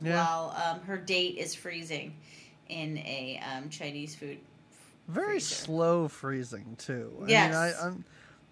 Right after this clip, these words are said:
Speaker 1: I'm not saying I wanted them to die, <laughs> but it seemed like they were in there for a good part of an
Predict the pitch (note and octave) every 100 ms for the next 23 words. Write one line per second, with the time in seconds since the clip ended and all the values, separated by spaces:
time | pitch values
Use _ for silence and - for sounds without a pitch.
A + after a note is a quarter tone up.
0 | - - F#3+ G#3+ C4 D4 G#3+ G3 E3 D3+
1 | B2+ C3 B2+ D3+ C#3+ B2+ B2+ D#3 A#2+ B2+
2 | A2+ A#2 D#3 F#3 E3+ E3 - - E4 E4
3 | G#3+ G#3+ G3+ G3 F#3+ E3 - D3+ C#3 -
4 | - - - - - - - - C#3+ A2+
5 | - - E3+ G3+ E3+ D3+ C#3+ B2+